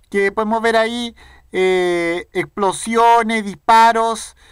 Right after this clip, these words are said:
y vehículos militares ahí, eh, eh, que están ahí filmando una guerra. Aquí podemos ver a unos niños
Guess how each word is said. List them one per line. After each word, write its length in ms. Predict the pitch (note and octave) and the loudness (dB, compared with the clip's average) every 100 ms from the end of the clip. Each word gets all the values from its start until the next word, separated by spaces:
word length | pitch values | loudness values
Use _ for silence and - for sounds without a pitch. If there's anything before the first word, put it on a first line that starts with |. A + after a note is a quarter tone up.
| _ _ _ - | _ _ _ -12
y 260 | G3 G3+ F#3+ | -6 -6 -2
vehículos 500 | G#3+ A3 A#3 A3+ G#3 | -2 -2 -4 -4 -2
militares 720 | G#3 G3+ G3 A3 A3+ A#3 A3 | -4 -6 0 0 2 -4 -4
ahí, 320 | A3+ A3+ A#3 | -4 -4 -4
eh, 200 | A3 G#3+ - _ | -2 -2 -8 _
eh, 600 | - F3+ F3+ F3 E3 D#3 - _ _ _ | -8 -4 -4 -4 -4 -6 -10 _ _ _
que 100 | - | -8
están 300 | F#3 - G#3+ | -6 -4 -2
ahí 220 | G#3+ A3 G#3+ | -2 -4 -6
filmando 460 | A3+ G#3 A3 G#3 | -6 -2 -2 -2
una 200 | G#3+ G#3 | -2 -2
guerra. 640 | G3 B3+ A3+ F#3+ G#3 C4 - _ - - - _ - _ - _ - - - _ _ _ _ _ _ _ _ _ _ _ _ _ _ _ _ | -2 -2 -2 0 2 0 -4 _ -20 -20 -20 _ -18 _ -20 _ -20 -20 -20 _ _ _ _ _ _ _ _ _ _ _ _ _ _ _ _
Aquí 280 | F#3 F3+ A3+ | -8 -6 -4
podemos 420 | A3 A#3 A3+ A3+ | -2 -2 -2 -2
ver 180 | A3+ A#3 | -2 0
a 80 | A3+ | 0
unos 340 | A3+ A3 G#3 | 0 -6 -6
niños 800 | G#3 A#3 C4 B3 A#3+ D4+ - - | -8 -6 -6 -4 -2 -2 -6 -18